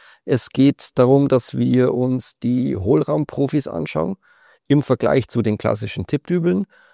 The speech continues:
Die Profis, äh, wären in dem Fall Duo Blade, ähm, heißen die, oder Duo Tech. Und wir stellen einen ganz, ganz neuen Dübel vor.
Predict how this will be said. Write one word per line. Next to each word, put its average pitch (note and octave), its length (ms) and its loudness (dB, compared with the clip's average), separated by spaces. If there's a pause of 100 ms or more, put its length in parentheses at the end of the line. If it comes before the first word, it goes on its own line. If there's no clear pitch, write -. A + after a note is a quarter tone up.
(160)
Die C3 240 2 (100)
Profis, D3 600 2
äh, C3+ 420 -2
wären C3 220 0
in B2 100 -4
dem B2+ 160 -4
Fall A#2+ 380 0
Duo A#2 280 0
Blade, C#3 440 0 (240)
ähm, B2+ 580 2
heißen B2+ 320 0
die, B2 180 2
oder G#2+ 220 2
Duo A#2+ 260 0
Tech. - 360 -4 (500)
Und A#2+ 560 -2
wir A2+ 160 0
stellen A#2+ 320 4
einen A2 240 -2
ganz, B2+ 240 -4
ganz A2 220 -2
neuen C#3 220 0
Dübel C#3 260 2
vor. C#3+ 340 0